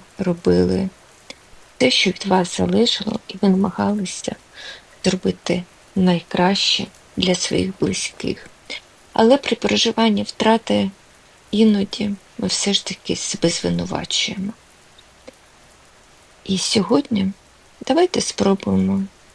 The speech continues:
відпустити цю провину.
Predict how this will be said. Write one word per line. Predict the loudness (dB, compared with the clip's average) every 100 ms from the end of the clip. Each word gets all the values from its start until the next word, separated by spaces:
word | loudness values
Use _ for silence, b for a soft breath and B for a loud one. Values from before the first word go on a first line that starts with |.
| -20 -20 -4
відпустити | -2 -2 -2 -4 -4 -2 -2 -4 -10 -10 _ _ _ -20 -20 _ _ _ _ _ _ -20 _ _ _ -6
цю | -4
провину. | 0 0 2 2 2 2 -2